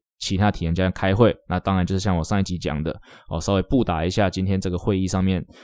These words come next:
所做出的一些决定，让我们知道。那八点呢，正式全队集合做操。哦，那在做操之前呢，我们这个体能团队其实是有一个很，很有趣的小仪式哈。哦，那个是每次做操前都会做的。哦，所以在肌力与体能总监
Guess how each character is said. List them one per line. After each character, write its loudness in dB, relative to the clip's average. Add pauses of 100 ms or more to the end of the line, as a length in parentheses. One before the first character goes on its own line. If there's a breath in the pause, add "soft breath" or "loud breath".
(120 loud breath)
所 -4
做 0
出 -6
的 0
一 0
些 -4
决 -6
定， -2
让 -2
我 -4
们 -6
知 -6
道。 -2 (380 soft breath)
那 8 (220)
八 10
点 4
呢， 4
正 2
式 0
全 0
队 4
集 -4
合 4
做 8
操。 6 (260)
哦， 2
那 2
在 2
做 2
操 6
之 0
前 4
呢， 0
我 -2
们 -2
这 0
个 2
体 -2
能 2
团 2
队 4
其 0
实 0
是 2
有 0
一 -2
个 -4
很， -2 (100)
很 4
有 10
趣 0
的 4
小 0
仪 0
式 4
哈。 8 (400 loud breath)
哦， 0
那 4
个 2
是 0
每 0
次 -4
做 2
操 2
前 2
都 2
会 2
做 2
的。 -2 (320 soft breath)
哦， 0
所 2
以 6
在 4 (160)
肌 0
力 2
与 4
体 -4
能 2
总 -4
监 0